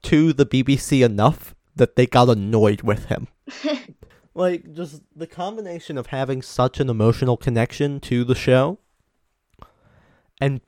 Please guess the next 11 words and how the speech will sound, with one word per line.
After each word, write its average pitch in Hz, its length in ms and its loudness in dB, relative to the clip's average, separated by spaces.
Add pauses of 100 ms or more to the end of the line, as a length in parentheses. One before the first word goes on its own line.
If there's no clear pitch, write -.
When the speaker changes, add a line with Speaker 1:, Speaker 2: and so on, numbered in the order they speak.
(120)
Speaker 1:
being 139 400 0
so 127 400 2
brilliant 117 520 -2
at 104 120 -6
the - 80 -10
part 110 340 -2 (540)
just - 200 -8
makes 104 200 -6
him - 80 -8
my 110 100 -4
favorite. - 400 -6